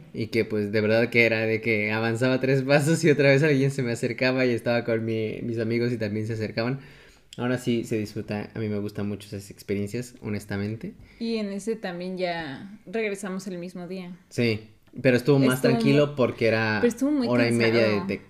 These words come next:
Speaker 1: trayecto.
Speaker 2: también. O sea, porque fue, estuvimos muchas horas y ya estábamos de que
Speaker 1: Sí, sí, sí, creo que nos dormimos de
Speaker 2: Nos
Speaker 1: regreso.
Speaker 2: dormimos de
Speaker 1: No me
Speaker 2: regreso.
Speaker 1: acuerdo, pero el punto es que fue igual, ida y vuelta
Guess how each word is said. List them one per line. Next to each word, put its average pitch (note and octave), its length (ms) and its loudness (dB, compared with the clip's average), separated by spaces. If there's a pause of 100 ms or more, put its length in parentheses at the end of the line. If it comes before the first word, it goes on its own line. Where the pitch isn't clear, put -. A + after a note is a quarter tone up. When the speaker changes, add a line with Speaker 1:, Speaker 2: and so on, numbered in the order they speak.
(120)
Speaker 1:
trayecto. G3 480 0
Speaker 2:
también. F3 240 -8 (400)
O G#3 100 -8
sea, G3+ 220 -4
porque F#3 220 -10
fue, G#3 260 -6
estuvimos G3+ 560 -4
muchas G#3+ 460 -6
horas G3+ 680 -6
y E3+ 200 -14
ya F3 100 -8
estábamos - 540 -14
de E3+ 120 -16
que - 200 -20 (480)
Speaker 1:
Sí, A2 240 -4
sí, G#2 120 -10
sí, G2+ 200 -6
creo D3 160 -4
que - 80 -6
nos - 100 0
dormimos G#2 340 -2
de G#2 100 -2
Speaker 2:
Nos - 80 -4
Speaker 1:
regreso. G2 260 -2
Speaker 2:
dormimos G2+ 320 -6
de B2 80 -2
Speaker 1:
No A#2 60 2
me A#2+ 100 2
Speaker 2:
regreso. B2+ 180 0
Speaker 1:
acuerdo, G2 400 -2 (300)
pero A#2 140 0
el A2 100 -2
punto A#2+ 240 -2
es B2+ 100 -4
que F2 340 -2
fue G#2 320 0
igual, D2+ 320 -6 (340)
ida C#3 180 2
y A#2+ 80 4
vuelta D#2 260 -4